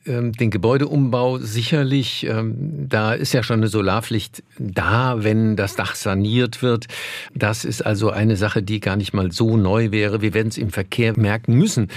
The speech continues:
Also wenn diese Ziele nicht nur auf dem Papier stehen und diese jährliche Überprüfung, die vorgesehen ist, nicht nur Makulatur sein soll, dann werden wir das im Verkehr merken müssen.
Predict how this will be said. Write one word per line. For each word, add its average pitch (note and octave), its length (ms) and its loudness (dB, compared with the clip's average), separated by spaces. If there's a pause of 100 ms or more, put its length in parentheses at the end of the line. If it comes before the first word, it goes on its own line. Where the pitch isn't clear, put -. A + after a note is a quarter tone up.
(160)
Also A2+ 160 -2
wenn C#3 160 2
diese C3 280 -2
Ziele C#3+ 360 0
nicht D3 260 2
nur C#3+ 100 0
auf A2 80 -6
dem B2+ 100 -2
Papier D#3 480 0
stehen F#2+ 380 -4
und A2+ 180 -6
diese G2+ 360 -2 (100)
jährliche C3 500 2
Überprüfung, A#2 640 0
die F#2+ 120 -4
vorgesehen F#2+ 560 -4
ist, - 180 -2
nicht B2+ 220 2
nur A#2+ 120 4
Makulatur G#2+ 640 0
sein F#2+ 300 -2
soll, G2 260 0 (320)
dann A2 220 0
werden B2 240 2
wir A#2+ 80 0
das A2+ 160 -4
im A2 100 -2
Verkehr E3 540 -2 (120)
merken G2 560 0
müssen. A2 460 4